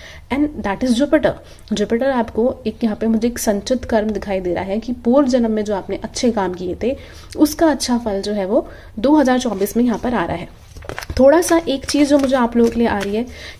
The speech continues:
कि see, sometimes it happens कि जब life में चीज़ें बहुत अच्छी होने लग जाती हैं या हमारे favor में होने लग जाती हैं, तो sometimes ना हम क्या करते हैं कि जो हमारा बुरा वक्त था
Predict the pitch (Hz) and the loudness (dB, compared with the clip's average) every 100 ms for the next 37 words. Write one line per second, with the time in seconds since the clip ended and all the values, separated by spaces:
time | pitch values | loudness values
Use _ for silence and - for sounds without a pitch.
0 | - - 294 285 294 381 381 - 254 254 | -14 -2 0 2 2 2 2 0 -4 0
1 | 359 381 349 277 226 262 294 294 302 294 | 2 2 0 -4 -2 2 2 2 2 4
2 | 302 247 233 254 254 247 240 262 240 247 | 2 2 -2 -2 -2 -2 0 0 0 -2
3 | 233 - 240 226 226 208 208 208 214 214 | -2 2 2 4 2 0 -4 -4 -4 -2
4 | 214 196 220 202 196 202 208 196 196 190 | -2 -2 -4 -4 -4 -2 -2 -2 -2 -2
5 | 190 180 185 226 - - - - 339 330 | -4 -6 -6 -8 -10 -16 -16 -2 -2 0
6 | 262 240 285 302 294 302 285 302 330 294 | 2 2 2 2 4 2 2 2 4 2
7 | 285 269 277 254 254 254 277 269 254 247 | 2 0 0 0 -2 -4 -2 0 4 6
8 | 233 240 196 196 208 220 220 - 190 | 6 4 2 2 2 -2 -4 -6 -6